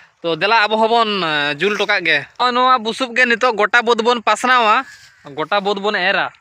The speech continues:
ᱱᱚᱜᱼᱚ ᱱᱚᱣᱟ ᱵᱟᱹᱫᱽ ᱨᱮ ᱡᱟᱦᱟᱸ ᱞᱮᱠᱟ ᱠᱚ ᱡᱩᱞ ᱟᱠᱟᱜᱼᱟ, ᱟᱫᱚ ᱱᱚᱜᱼᱚ ᱱᱚᱝᱠᱟ ᱜᱮ ᱱᱟᱦᱟᱜ ᱟᱵᱚ ᱦᱚᱸᱵᱚᱱ ᱡᱩᱞᱟ᱾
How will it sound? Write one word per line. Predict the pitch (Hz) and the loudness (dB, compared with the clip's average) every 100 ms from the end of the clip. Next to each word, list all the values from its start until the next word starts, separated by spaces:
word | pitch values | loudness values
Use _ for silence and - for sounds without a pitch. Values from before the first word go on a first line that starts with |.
| _ _ _ _ _ _ - | _ _ _ _ _ _ -6
ᱱᱚᱜᱼᱚ | 165 208 | 0 2
ᱱᱚᱣᱟ | 233 240 | 2 4
ᱵᱟᱹᱫᱽ | 240 226 | 4 2
ᱨᱮ | 202 | 2
ᱡᱟᱦᱟᱸ | 208 220 | 2 2
ᱞᱮᱠᱟ | 226 208 | 2 2
ᱠᱚ | 196 | 2
ᱡᱩᱞ | 180 220 | 2 4
ᱟᱠᱟᱜᱼᱟ, | 240 233 233 233 | 2 4 2 2
ᱟᱫᱚ | 185 190 | 0 0
ᱱᱚᱜᱼᱚ | 185 208 | 2 2
ᱱᱚᱝᱠᱟ | 208 220 | 2 2
ᱜᱮ | 214 | 2
ᱱᱟᱦᱟᱜ | 214 175 | 2 2
ᱟᱵᱚ | 190 | 2
ᱦᱚᱸᱵᱚᱱ | 190 196 | 2 0
ᱡᱩᱞᱟ᱾ | 165 156 135 | 0 0 0